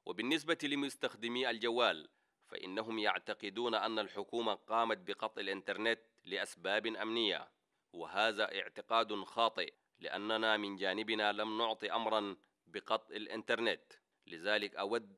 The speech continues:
أن تنتهي هذه الأوضاع بصورة نهائية. السادة مسؤولي شركات الاتصالات، إن لديكم دفتر مهام، وإذا عجزت أقسامكم المختلفة عن الوفاء بدفتر المهام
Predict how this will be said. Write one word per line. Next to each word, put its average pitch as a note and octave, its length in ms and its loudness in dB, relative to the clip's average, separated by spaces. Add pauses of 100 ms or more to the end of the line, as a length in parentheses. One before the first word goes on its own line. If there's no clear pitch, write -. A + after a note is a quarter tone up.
أن G2 200 -6
تنتهي G#2 540 -4
هذه G#2+ 340 0
الأوضاع G#2 680 4 (260)
بصورة G#2 600 -4
نهائية. G2+ 720 -2 (560)
السادة D#3 340 4
مسؤولي B2 460 -2
شركات A#2+ 520 2
الاتصالات، G#2+ 840 -2 (440)
إن F#2 140 -4
لديكم A#2 640 -2
دفتر A2+ 420 0
مهام، G#2 560 2 (520)
وإذا A2 400 0
عجزت A#2+ 520 4
أقسامكم A#2 800 0
المختلفة A#2 720 -2 (340)
عن G2 240 2
الوفاء G#2+ 640 0
بدفتر A2 460 -4
المهام G#2+ 600 2